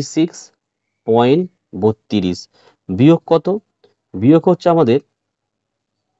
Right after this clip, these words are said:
বিয়োগ হচ্ছে এই যে ক্রয় মূল্য,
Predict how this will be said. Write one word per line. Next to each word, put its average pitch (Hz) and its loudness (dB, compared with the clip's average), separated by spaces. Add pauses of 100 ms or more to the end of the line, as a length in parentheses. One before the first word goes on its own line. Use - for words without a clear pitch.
(2250)
বিয়োগ 117 2
হচ্ছে 180 0
এই 185 2
যে 190 4 (100)
ক্রয় 151 4
মূল্য, 170 2